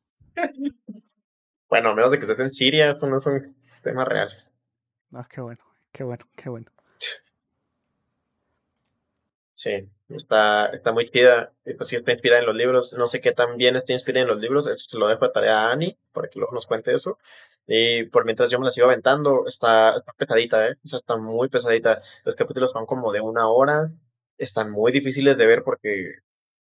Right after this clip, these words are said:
Speaker 1: sí tienen muchas escenas que te van a dejar pensando, "Güey, es ¿cómo, cómo carajos alguien tiene estómago para hacer esas mamadas?". Pero bueno,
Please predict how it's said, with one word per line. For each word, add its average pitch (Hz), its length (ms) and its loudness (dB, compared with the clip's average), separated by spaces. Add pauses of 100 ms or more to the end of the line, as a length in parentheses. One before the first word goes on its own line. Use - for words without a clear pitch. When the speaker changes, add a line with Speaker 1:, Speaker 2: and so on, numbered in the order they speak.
Speaker 1:
sí - 280 -18
tienen 123 240 -6
muchas 139 260 -4
escenas 113 280 -8
que - 120 -20
te 98 80 -2
van 110 140 -4
a 120 60 -2
dejar 117 260 -8 (160)
pensando, 120 480 -2
"Güey, 113 220 0
es - 200 -10
¿cómo, 120 440 -8
cómo 113 240 -8
carajos 101 380 -2
alguien 123 220 -10
tiene 127 140 -8
estómago 127 400 -4
para - 160 -4
hacer 104 140 -18
esas 120 240 -10
mamadas?". 110 460 -8
Pero - 180 -6
bueno, 151 280 -8